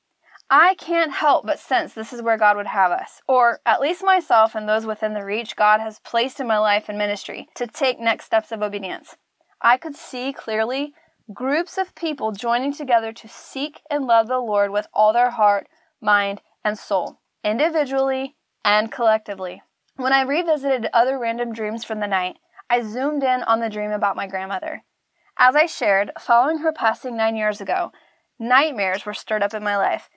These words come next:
I asked the Lord if there was a significance to my mama being in my <laughs> dreams much of the night. Any one of you who have listened to this podcast for the past several years may bear to mind the relationship with my grandmother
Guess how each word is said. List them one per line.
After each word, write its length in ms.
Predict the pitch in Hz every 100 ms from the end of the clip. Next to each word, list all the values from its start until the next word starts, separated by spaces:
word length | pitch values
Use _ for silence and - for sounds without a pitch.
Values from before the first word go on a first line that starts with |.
| _ _ _
I 100 | 233
asked 320 | 247 240 -
the 60 | 262
Lord 320 | 240 247 262
if 100 | 240
there 100 | 233
was 160 | 214 214
a 60 |
significance 800 | 214 - 208 247 277 277 202 190
to 140 | - 220
my 120 | 208
mama 400 | 214 226 208 196
being 220 | 208 214
in 60 | 208
my 140 | 196
<laughs> 0 |
dreams 500 | 196 220 294 269 233
much 240 | 233 202 -
of 80 | 208
the 60 |
night. 300 | 226 190 - _ _ _ _ _ -
Any 220 | 285 339
one 160 | 370
of 100 | 370
you 200 | 294 302
who 100 | 294
have 140 | 269 226
listened 320 | 247 247 240
to 60 | 226
this 140 | 220
podcast 580 | - 220 220 220 202 -
for 100 | 208
the 100 | 208
past 300 | 220 208 -
several 260 | 214 233
years 360 | 247 202 196 220
may 140 | 220
bear 280 | 202 208 220
to 140 | 240 240
mind 360 | 208 196 190
the 60 | 196
relationship 600 | 196 202 220 226 - 220
with 120 | 220
my 120 | 208
grandmother 600 | 202 196 196 180 - -